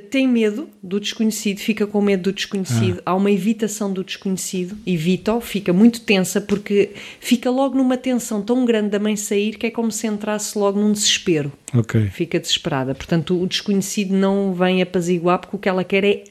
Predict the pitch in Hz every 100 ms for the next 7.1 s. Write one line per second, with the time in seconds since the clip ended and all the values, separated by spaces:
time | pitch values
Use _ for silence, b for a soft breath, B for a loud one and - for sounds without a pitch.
0 | 220 214 190 165 160 b b b - 160
1 | 160 170 170 170 147 143 - B B B
2 | B B B B B 202 240 240 180 147
3 | 135 - - - 180 185 180 175 175 _
4 | - 294 359 381 311 285 285 269 277 262
5 | 240 233 - 214 185 160 - 254 233 277
6 | 269 208 240 240 220 214 180 165 170 202